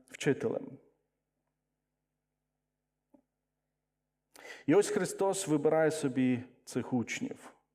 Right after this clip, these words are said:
Простих хлопців, що нічим не відрізнялися від інших.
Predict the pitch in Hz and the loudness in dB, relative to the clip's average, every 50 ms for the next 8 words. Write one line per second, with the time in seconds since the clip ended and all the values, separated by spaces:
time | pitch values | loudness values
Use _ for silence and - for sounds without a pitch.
0 | _ _ _ _ _ _ - - 123 - - - 143 - - 156 180 190 185 - | _ _ _ _ _ _ -4 -4 -4 -2 0 -2 -2 0 2 2 2 2 2 0
1 | - 160 143 131 - 156 151 151 147 147 - - 185 185 190 190 165 - - - | 0 0 0 2 2 2 4 4 4 2 0 -2 -2 -2 -2 -2 -4 -8 -12 -20
2 | - - - _ - 143 160 175 185 170 180 180 151 160 165 165 147 131 156 170 | -20 -20 -16 _ 0 2 2 4 4 2 0 0 0 2 0 0 -2 -2 -2 0
3 | 180 170 165 156 147 131 - - 143 127 120 113 - - - - - - _ _ | 2 4 4 4 2 2 0 0 2 2 2 0 -4 -12 -20 -20 -20 -20 _ _
4 | _ _ _ _ _ _ _ _ _ _ _ _ _ _ _ _ _ _ _ _ | _ _ _ _ _ _ _ _ _ _ _ _ _ _ _ _ _ _ _ _
5 | _ _ _ _ _ _ _ _ _ _ _ _ _ _ _ _ _ _ _ _ | _ _ _ _ _ _ _ _ _ _ _ _ _ _ _ _ _ _ _ _
6 | - 117 127 123 131 135 113 95 - - - - - - - - | -4 -2 0 2 2 2 2 0 -2 -8 -10 -12 -14 -16 -20 -20